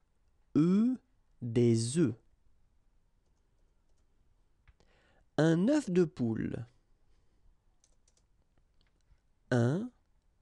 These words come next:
œuf de poule, un œuf de poule. Un œuf de cane.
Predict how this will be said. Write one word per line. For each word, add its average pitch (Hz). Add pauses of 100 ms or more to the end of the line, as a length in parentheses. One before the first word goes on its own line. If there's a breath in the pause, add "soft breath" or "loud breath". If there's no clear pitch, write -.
(280)
œuf - (380)
de 113 (340)
poule, 226 (440)
un 117
œuf 247
de 160
poule. - (2500)
Un 117
œuf 220
de 185
cane. -